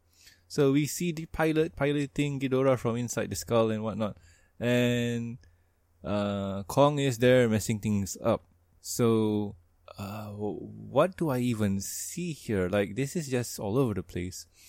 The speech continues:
Um, yeah, le-, let's just say that Kong,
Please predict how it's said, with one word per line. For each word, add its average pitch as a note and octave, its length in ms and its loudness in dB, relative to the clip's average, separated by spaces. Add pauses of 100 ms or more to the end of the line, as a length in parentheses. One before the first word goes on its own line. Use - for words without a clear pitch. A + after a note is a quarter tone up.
(560)
Um, A#2+ 920 -8
yeah, D#3 220 -2
le-, D#3 260 -4
let's F#3+ 300 -4
just - 220 -8
say D#3+ 240 4
that - 180 2 (640)
Kong, E3+ 400 -2